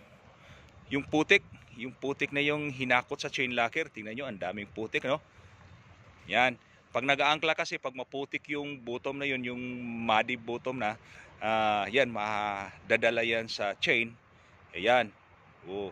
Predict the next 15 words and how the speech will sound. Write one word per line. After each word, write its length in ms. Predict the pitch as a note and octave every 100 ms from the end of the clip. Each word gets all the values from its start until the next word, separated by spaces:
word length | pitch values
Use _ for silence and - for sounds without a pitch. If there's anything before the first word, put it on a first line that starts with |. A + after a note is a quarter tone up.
| - - - - -
ang 80 | F2+
daming 320 | F#2+ G#2+ A2
putik, 320 | G#2+ A2 A#2+
no? 160 | A#2 C#3+
Nililinis 480 | A2+ G#2+ A2 A#2 - A2
ng 80 |
mga 400 | A2+ A2 G2+ G2 - - - -
sikwa. 320 | - - A#2+ G2
Siguro 400 | B2+ C3 D3 E3+
ang 160 | D#3
nakuha 400 | B2+ C3 C3 C#3
ng 80 | B2+
mga, 220 | A#2+ A#2+ A#2 A2 - - - - -
ah, 880 | G#2+ A#2 A2+ A2 A2 G#2+ G#2+ G#2 G2+ - - - - - - - - - - - -
apat, 320 | A2+ A2 C3+